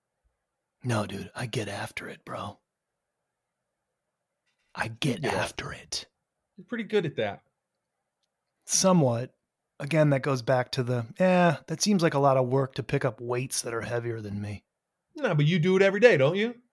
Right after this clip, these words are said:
Speaker 2: Don't you push past that boundary and go work out every day?
Speaker 1: Yeah.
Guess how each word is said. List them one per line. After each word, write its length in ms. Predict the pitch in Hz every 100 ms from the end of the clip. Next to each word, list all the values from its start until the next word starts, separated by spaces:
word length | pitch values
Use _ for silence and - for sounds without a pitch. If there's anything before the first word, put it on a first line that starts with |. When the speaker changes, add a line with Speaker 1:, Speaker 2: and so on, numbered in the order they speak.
| _
Speaker 2:
Don't 200 | - 190
you 260 | 208 196 147 -
push 300 | 220 214 -
past 440 | 190 180 175 -
that 300 | 175 165 143
boundary 720 | 147 156 175 180 196 208 214 -
and 220 | 139 139
go 480 | 143 143 143 143 139 _ _ _ _ _ _ _ _ _ _ _
work 200 | 147 139
out 200 | 160 175
every 200 | 190 202
day? 260 | 208 226 233 _ _ _ _
Speaker 1:
Yeah. 180 | 135 98